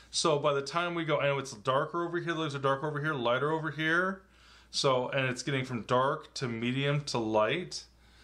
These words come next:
So we have form shadows. So we have form shadows, we have the branching system, we have the different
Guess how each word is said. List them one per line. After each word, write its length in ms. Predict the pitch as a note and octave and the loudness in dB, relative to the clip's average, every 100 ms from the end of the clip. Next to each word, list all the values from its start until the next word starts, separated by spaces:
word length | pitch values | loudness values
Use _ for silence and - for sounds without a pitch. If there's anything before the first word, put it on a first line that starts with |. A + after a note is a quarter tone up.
| - | -18
So 160 | - C3 | 0 2
we 100 | A#2+ | 2
have 140 | A2+ | 0
form 300 | B2+ C#3 D#3 | 0 0 0
shadows. 600 | - D#3 D3+ F3+ F#3+ - - - - | 0 0 2 -2 -4 -8 -14 -20 -8
So 160 | - B2+ | 0 2
we 100 | A#2 | 2
have 120 | A2+ | 0
form 340 | - D3+ F#3+ | -2 0 2
shadows, 600 | F#3+ F#3 F3+ G3+ A3 - | 2 0 2 0 -2 -4
we 140 | C3+ A#2 | -4 -2
have 380 | B2 A2+ A2 - - - - | 2 2 2 -4 -20 -12 -8
the 100 | A2+ | -8
branching 680 | - A2 C3+ F#3 F#3+ G3+ | -6 0 2 2 0 0
system, 540 | G3 G3+ G3 G3+ G3+ D#3+ | 2 2 0 0 0 2
we 160 | C#3 | 0
have 280 | B2 B2+ B2 | 2 2 2
the 80 | A#2+ | -2
different 440 | B2+ C3+ C3 B2 | -4 -2 -2 -4